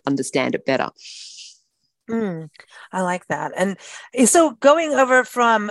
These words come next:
Speaker 2: Rioja, because, and looking on the, the pictures on your site and everything, it's just like, it seems so colorful too. Like, are you, they, they like to have fun, it sounds like, over there.
Speaker 1: Oh my God, absolutely. And I said, so passionate about their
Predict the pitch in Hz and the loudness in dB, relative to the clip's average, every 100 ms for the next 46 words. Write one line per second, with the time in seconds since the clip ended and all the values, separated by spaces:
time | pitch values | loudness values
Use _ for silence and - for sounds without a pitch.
0 | 208 214 240 226 208 180 247 - - 262 | -2 2 2 2 0 -2 -4 -6 -4 -2
1 | 269 262 269 294 294 247 214 190 - 190 | -2 0 -2 0 0 0 4 2 2 -2
2 | - 262 - 226 202 190 175 - 196 190 | -2 -4 -4 -2 -2 -2 -4 0 2 2
3 | 175 165 175 175 170 175 165 - 190 - | 0 -4 -6 -8 -8 -8 -10 -8 -8 -4
4 | 180 - _ - - - - 370 381 381 | -6 -8 _ -20 -14 -8 0 2 2 2
5 | 285 - 285 349 - 214 160 - 294 240 | 2 2 4 4 2 -2 -6 -6 -4 -4
6 | 175 208 208 - 247 233 _ - - - | -2 -2 -2 0 -2 -2 _ -20 -20 -20
7 | _ _ _ _ _ - 302 302 294 294 | _ _ _ _ _ 2 2 4 4 6
8 | 254 - 214 214 - - 196 165 - 180 | 4 2 0 0 0 -2 -2 -2 -4 -4
9 | 165 156 143 151 - _ _ _ - 196 | -4 -6 -8 -8 -10 _ _ _ -6 -4
10 | 180 165 160 190 175 165 156 147 - 170 | -2 -2 0 2 2 2 2 0 0 -2
11 | 175 - 175 165 160 160 143 135 131 156 | 0 0 2 4 2 2 0 0 -2 -4
12 | 151 151 - 196 202 196 190 175 180 160 | -4 -6 -2 0 2 0 -2 -4 -6 -4
13 | 151 - 143 | -4 -4 -6